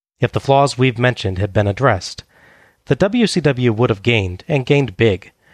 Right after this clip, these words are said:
As we discussed when we spoke about Montreal, the W W F was in disarray in this time, with fans and performers alike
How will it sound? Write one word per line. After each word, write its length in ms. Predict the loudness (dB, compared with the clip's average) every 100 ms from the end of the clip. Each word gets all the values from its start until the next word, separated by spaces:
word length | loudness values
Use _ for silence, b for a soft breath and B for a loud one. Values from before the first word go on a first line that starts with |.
| b b b b _
As 160 | -2 2
we 100 | 2
discussed 460 | 2 2 0 0
when 140 | -2 -2
we 80 | -2
spoke 340 | 0 -2 0
about 200 | -2 -2
Montreal, 760 | -2 -4 -4 -2 0 2 -2 -8 b b b _
the 80 | -2
W 300 | 0 0 0
W 320 | 0 2 2
F 180 | 2 0
was 200 | 0 0
in 160 | 0
disarray 640 | 0 0 0 -2 -4 -4 -6
in 160 | -6 -2
this 180 | -2 0
time, 420 | -2 -2 -2 -10 b b _
with 140 | -6
fans 340 | 0 2 2 0
and 220 | -2 -2
performers 540 | -4 -4 0 2 0 0
alike 400 | 2 2 0